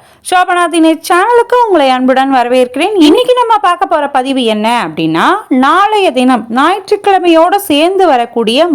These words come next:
மூன்றாம் பிறை தரிசனங்க. இந்த தரிசனத்துல யாரெல்லாம் பரிகாரம் செய்தீங்க அப்படின்னா நல்ல பலன் கிடைக்கும் அப்படின்றத பார்க்க போறோங்க.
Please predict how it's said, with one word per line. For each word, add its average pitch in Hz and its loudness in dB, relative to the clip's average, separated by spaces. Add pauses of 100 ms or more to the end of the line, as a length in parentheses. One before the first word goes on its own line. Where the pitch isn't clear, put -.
மூன்றாம் 302 2
பிறை 226 0 (100)
தரிசனங்க. 185 -4 (680)
இந்த 494 0 (100)
தரிசனத்துல 302 0 (240)
யாரெல்லாம் 392 0
பரிகாரம் 330 0
செய்தீங்க 254 0 (200)
அப்படின்னா 185 -2 (200)
நல்ல 233 0 (120)
பலன் 330 -2
கிடைக்கும் 247 0
அப்படின்றத 196 -4 (120)
பார்க்க 233 -4
போறோங்க. 180 -2